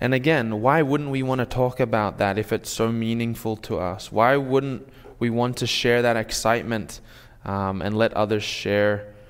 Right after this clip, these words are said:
in that joy in our lives? Because again, those moments can never be taken away from us. And if somebody says, "I don't want to know about your God,"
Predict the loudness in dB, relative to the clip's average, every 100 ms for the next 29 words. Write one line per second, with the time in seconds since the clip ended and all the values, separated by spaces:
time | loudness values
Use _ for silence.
0 | -20 -20 -4 -2 0 0 0 0 -4 -2
1 | 0 0 -2 -2 0 0 -2 -6 -10 -16
2 | -20 -20 -20 -20 -20 -20 -20 -20 -20 -20
3 | -20 -6 -2 0 0 2 2 2 4 4
4 | 4 4 0 -2 2 2 2 0 -2 -4
5 | -8 -10 -20 -20 -20 -20 -20 -20 -20 -20
6 | -20 -20 -4 0 2 2 0 0 0 0
7 | 0 0 0 0 -2 -2 -4 -6 -14 -16
8 | -20 -20 -20 -8 -2 -2 2 2 4 2
9 | 2 2 4 4 2 -4 -12 -18 -20 -20
10 | -20 -20 -20 -4 0 2 0 -2 -4 -4
11 | -2 -2 -2 -6 -6 -6 -2 0 0 -4